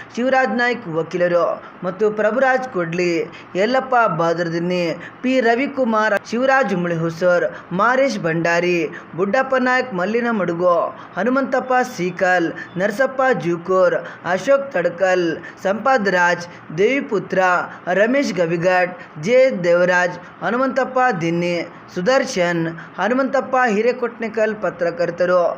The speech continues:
ಹನುಮಂತ ಭಂಡಾರಿ ವಕೀಲರು, ಕುಮಾರ್ ಕಾತರ್ಕಿ,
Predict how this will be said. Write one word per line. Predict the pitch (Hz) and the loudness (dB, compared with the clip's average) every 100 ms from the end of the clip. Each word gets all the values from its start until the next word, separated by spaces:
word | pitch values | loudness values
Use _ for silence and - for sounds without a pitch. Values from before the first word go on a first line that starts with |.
| - - 185 | -8 -8 -2
ಹನುಮಂತ | 240 269 233 269 262 | 0 0 2 2 2
ಭಂಡಾರಿ | 233 233 240 240 233 180 | 2 2 2 2 0 -2
ವಕೀಲರು, | 165 175 170 170 175 160 - - 202 | -2 0 2 4 2 2 -4 -6 -2
ಕುಮಾರ್ | 214 262 262 262 | 2 2 2 0
ಕಾತರ್ಕಿ, | 170 175 165 165 190 | -4 -4 -8 -2 0